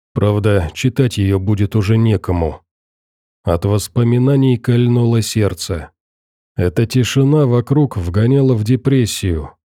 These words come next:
потому что пришла навсегда. Как много я бы отдал, чтобы вернуть всё назад.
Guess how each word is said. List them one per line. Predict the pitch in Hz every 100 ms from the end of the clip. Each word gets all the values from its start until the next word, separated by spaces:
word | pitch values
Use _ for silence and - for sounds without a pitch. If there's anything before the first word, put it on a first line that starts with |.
| _ -
потому | 98 127 143
что | 135 143
пришла | 123 139 127 147 160
навсегда. | 123 92 - 135 117 113 80 71 _ _ _ _ _ _ _ _ -
Как | 135 135
много | 127 127 131 151 143 123
я | 117 123
бы | 113 123
отдал, | 135 147 123 110 95 78 -
чтобы | - - 117 117
вернуть | 117 131 139 156 147
всё | - - - 143
назад. | 135 131 107 113 90 -